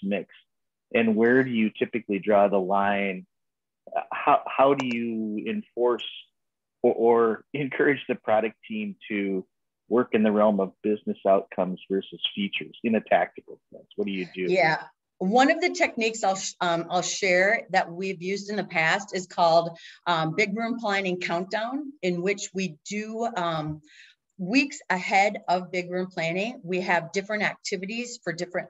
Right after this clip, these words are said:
Speaker 2: outcomes, and U X is one of them, to assist in that flow of information so that we are decomposing that work and breaking down that information and providing that just enough, just in time. So we'll come back to that when we get to the, um, the countdown.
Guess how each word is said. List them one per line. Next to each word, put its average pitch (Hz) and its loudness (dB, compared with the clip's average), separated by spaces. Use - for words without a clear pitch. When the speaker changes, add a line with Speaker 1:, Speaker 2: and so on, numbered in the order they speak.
Speaker 2:
outcomes, 240 -4
and 170 -4
U 202 -2
X 202 -2
is 151 -10
one 156 -4
of 185 -4
them, 269 -4
to 226 -6
assist 254 -4
in 220 -2
that - -2
flow 208 4
of 202 -2
information 190 -4
so 240 -6
that 165 4
we 170 0
are 147 0
decomposing 214 -6
that 165 -2
work 170 -2
and 160 -4
breaking 196 0
down 170 -2
that 170 4
information 196 -2
and 165 -4
providing 180 0
that 156 -2
just 196 -4
enough, 180 -2
just 180 -4
in 175 -6
time. 170 -4
So 190 6
we'll 202 0
come 262 2
back 254 2
to 311 -8
that 226 0
when 208 -6
we 185 -6
get 185 -2
to 196 -8
the, 156 -8
um, 160 -2
the 143 -6
countdown. 214 -2